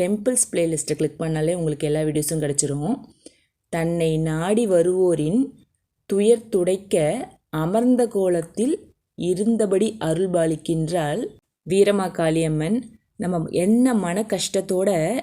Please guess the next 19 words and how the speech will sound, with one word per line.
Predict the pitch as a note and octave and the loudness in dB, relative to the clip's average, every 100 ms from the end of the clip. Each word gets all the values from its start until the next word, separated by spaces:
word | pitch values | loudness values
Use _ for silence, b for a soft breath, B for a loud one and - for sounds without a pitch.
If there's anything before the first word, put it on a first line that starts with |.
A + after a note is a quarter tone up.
| - | -6
இந்த | E3+ D#3+ | -6 -2
அம்மன் | D3+ F3 G#3 | -2 0 0
கிட்ட | F#3+ D#3+ C#3+ | 0 -2 -4
போய் | D#3 D#3+ E3+ C4 - - _ _ - | -4 -4 -2 -4 -6 -14 _ _ -4
வேண்டிக்கிட்டோமோ, | D#3+ E3+ E3+ E3 D3+ D3+ A#3 C4+ | -2 0 0 0 -2 -2 -2 -4
அந்த | D#3+ D#3+ D#3 | -4 -4 -4
கஷ்டத்தை | E3 D#3 - G3 G3 G3+ D4+ - _ _ - | -4 -6 -4 -6 -4 -4 -4 -10 _ _ -6
உடனேவே | D3+ E3+ G3+ A3+ A3 G3+ A#3+ | 0 2 4 2 2 2 2
நமக்கு | G#3+ F3 - | 0 -2 -2
அவங்க | D#3 D#3 | -2 0
தீர்த்து | F3 E3 E3+ | -2 -2 -2
வச்சிருவாங்க. | D#3 - D3 C#3+ D3 D3 A#3 - - _ | -2 -2 -2 -2 -2 -2 -2 -4 -12 _
இது | - D#3+ G3 D4 - | -6 -2 0 -2 -6
பக்தர்களோட | D#3+ C#3+ C#3 - D#3 D3+ D3 D3 | -4 -4 -4 -4 0 0 0 0
நம்பிக்கை. | C#3+ D3 D3 C#3 - C#3 F#3+ - - B B B B _ | -2 -2 -4 -4 -2 -2 -2 -4 -12 B B B B _
சூலம், | - - G#3 G#3 G#3+ G#3+ B3 C#4 - _ _ _ E3 D#3 | -2 0 2 2 2 2 2 -2 -8 _ _ _ -4 -2
பத்மம், | D#3 D#3 - G#3 A3 D4 - _ _ | -2 -4 -4 -2 0 -2 -6 _ _
உடுக்கை, | - E3+ F#3+ A3 - G#3+ A3+ D4+ - - _ _ _ _ _ _ - | -4 0 2 0 0 0 2 0 -6 -18 _ _ _ _ _ _ -6
பாசம், | E3+ F3 G3+ - B3 D4 | -4 -2 -2 -2 0 -2